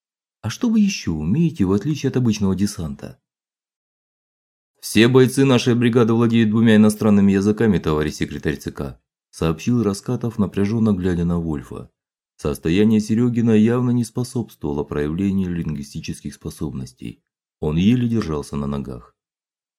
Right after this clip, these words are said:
«Да ну!» – непритворно изумился Грибачёв. «М, давайте попробуем,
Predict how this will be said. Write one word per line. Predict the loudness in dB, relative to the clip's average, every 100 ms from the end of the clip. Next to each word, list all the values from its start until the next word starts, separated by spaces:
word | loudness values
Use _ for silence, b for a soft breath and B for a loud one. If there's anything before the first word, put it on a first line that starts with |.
| _ _ _ _ _ -12
«Да | 0 2 4
ну!» – | 4 2 -6 -16 _ -2
непритворно | 2 2 0 0 0 0 -2
изумился | -2 0 0 0 0
Грибачёв. | 2 2 0 -4 -12 -12 _ _ _ -14
«М, | -12 -12 -10 -8
давайте | -6 -4 -6 -2
попробуем, | 0 2 2 0 0 -4 -10